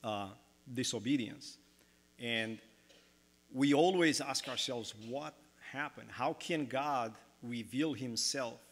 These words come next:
in such amazing ways and the people still, s-, still stumble, still, still not obey this God and, and, and, and follow him?"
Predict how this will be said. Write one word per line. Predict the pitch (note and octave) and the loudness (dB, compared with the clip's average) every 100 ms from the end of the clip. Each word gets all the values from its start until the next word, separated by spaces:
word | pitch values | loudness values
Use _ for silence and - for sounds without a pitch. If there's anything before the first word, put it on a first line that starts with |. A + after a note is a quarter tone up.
| - - | -18 -10
in | A2 | -8
such | G2+ - - D#3 C3+ - - - - _ _ - | -2 0 0 -2 -6 -4 -6 -8 -20 _ _ -8
amazing | A2+ A#2 C3+ B2+ A#2 G#2+ G#2 | -4 -2 -2 -4 -6 -10 -8
ways | B2+ A#2 G#2 - - - - _ _ - | -6 -6 -8 -12 -16 -16 -18 _ _ -12
and | A2+ G#2+ | -10 -10
the | |
people | G#2 C3+ C3 - A#2 A2 G2+ - - _ _ | -10 -10 -10 -6 -6 -6 -10 -18 -20 _ _
still, | - - - B2+ B2 A#2 A2 - _ _ _ _ _ _ _ _ | -14 -14 -10 -6 -4 -6 -10 -16 _ _ _ _ _ _ _ _
s-, | - - - - - - | -10 -6 -6 -8 -16 -10
still | - - C3+ A#2+ | -6 -2 -2 -2
stumble, | - A#2+ G#2+ - | -4 -6 -8 -10
still, | - A#2+ A#2 A2+ - | -10 -6 -6 -6 -10
still | - - B2 A#2+ A2+ A2 - _ _ _ | -14 -10 -8 -6 -6 -10 -16 _ _ _
not | A2 G#2+ A2+ A#2 - - _ _ _ _ _ _ _ - - _ _ _ _ _ - | -10 -4 -4 -4 -8 -20 _ _ _ _ _ _ _ -20 -20 _ _ _ _ _ -8
obey | A2+ A2 A#2+ C3 | -4 0 0 -2
this | A2 - | -4 -8
God | - A2+ G2+ F#2+ - - | -8 -10 -10 -12 -18 -14
and, | G#2+ G#2 G2+ - | -12 -10 -12 -12
and, | A2 G#2 G#2 - - | -10 -10 -12 -14 -16
and, | A2 G#2 G2+ G#2 - _ _ | -12 -12 -12 -14 -18 _ _
and | G#2+ G#2 | -14 -14
follow | - B2 B2+ G#2 | -6 -4 -4 -6
him?" | G2 F#2 | -12 -18